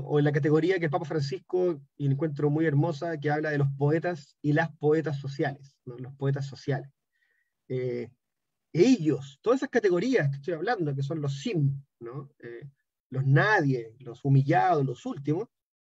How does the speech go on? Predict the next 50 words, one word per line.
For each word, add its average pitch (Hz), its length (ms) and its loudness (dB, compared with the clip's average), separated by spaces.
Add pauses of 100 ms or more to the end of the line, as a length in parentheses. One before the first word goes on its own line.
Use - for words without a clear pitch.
(600)
tenemos 269 240 -2
que 269 100 -2
repensarlo, 151 720 2
¿no? - 180 -18 (280)
No 151 60 0
son 139 160 2
solo 233 220 2
rostros - 540 0
emergentes, 175 800 0 (140)
como 151 160 -4
a 170 40 0
veces 165 120 -2
aparecen 170 360 -2
en 165 40 0
los 156 80 0
documentos, 156 480 2
¿no? 127 320 -10
Eh, 117 340 -10 (280)
estos 147 200 -2
nuevos 165 240 2
rostros 151 380 -2
emergentes 147 640 0
de 139 60 4
los 135 100 -2
cuales 156 220 0
hay 143 40 -6
que 143 60 -8
estar 143 180 -2
preocupados. 147 540 -2 (680)
¿Ah? 131 140 -10
Ya 147 120 2
no 143 40 0
son 175 180 -2
los 160 120 -2
pobres 160 480 -2
solamente, 135 520 -6
también 143 260 -4
son 139 160 -6
los - 180 -8
afro, 143 320 -2
los 127 100 -2
migrantes, 139 720 -2 (240)
y 160 80 0
una 170 100 2
lista 180 380 -2
que 156 120 -6
cada 180 160 -2
vez 170 120 -6
crece 175 260 -2
más. 208 280 -2